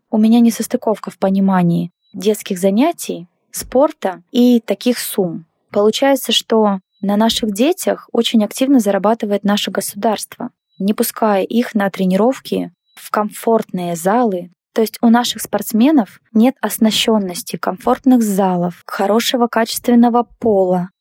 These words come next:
освещения для того, чтобы из наших спортсменов можно было выращивать настоящих чемпионов. И с этим столкнулся не только танцевальный спорт, но и художественная гимнастика, которой занимается моя дочь. Например, мы занимаемся в помещении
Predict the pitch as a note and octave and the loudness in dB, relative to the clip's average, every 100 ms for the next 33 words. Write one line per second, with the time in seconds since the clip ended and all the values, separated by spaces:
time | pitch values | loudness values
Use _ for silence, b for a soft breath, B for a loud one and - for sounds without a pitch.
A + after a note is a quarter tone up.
0 | _ - G#3+ - A3+ A#3+ - - G#3 F#3+ | _ -6 -6 -4 -2 0 0 2 2 2
1 | F#3 F3+ F3+ - F#3+ G3 G3 F3+ A3 D#4 | 0 0 -2 -2 0 0 0 0 2 2
2 | D#4 - F#3 G3 F#3 G3+ F#3+ - - - | 2 -2 0 0 0 0 -2 -4 -8 -8
3 | - G#3+ B3 A#3 - G#3 G3+ F#3 F#3+ E3+ | -2 2 4 2 -2 -2 0 0 0 2
4 | F#3 G#3+ - A#3 F#3+ F3+ - F#3 G#3+ - | 0 0 0 -2 -4 -8 -2 0 0 -2
5 | - - G3+ - G#3+ F#3 E3 D#3+ - _ | -6 0 0 2 0 2 0 -6 -14 _
6 | _ - - B3 C4 A3+ A#3 A#3 B3+ B3 | _ -8 -2 0 0 0 0 0 2 2
7 | - A#3 A3+ C#4+ - - G3+ - G3+ G3 | 4 4 4 0 -2 -4 -4 -2 0 2
8 | F#3 - - C4 D#4+ - _ _ - G#3 | 0 -4 -2 0 -2 -6 _ _ 0 2
9 | G#3+ G#3 G3 - G#3 A#3 - G3 F#3 F#3 | 4 4 2 0 0 0 -2 -6 -2 0
10 | F3 F#3 A3 D4 - - A3+ A3 G#3+ G3 | 0 2 2 0 -4 -6 -4 -2 0 2
11 | G3+ G3+ G3 G3 - F#3+ F#3 F#3 F3 F#3 | 4 4 4 0 -2 -2 0 0 0 0
12 | F#3 - _ _ G3 G3+ A3+ A3+ B3 G#3+ | 0 -6 _ _ -4 -2 2 4 4 2
13 | G3 G3 G3 G3 F#3+ - - F#3+ G3 - | 2 4 4 2 -2 -8 -6 -4 -4 -2
14 | G3+ F#3+ F#3 F3+ | 0 2 2 0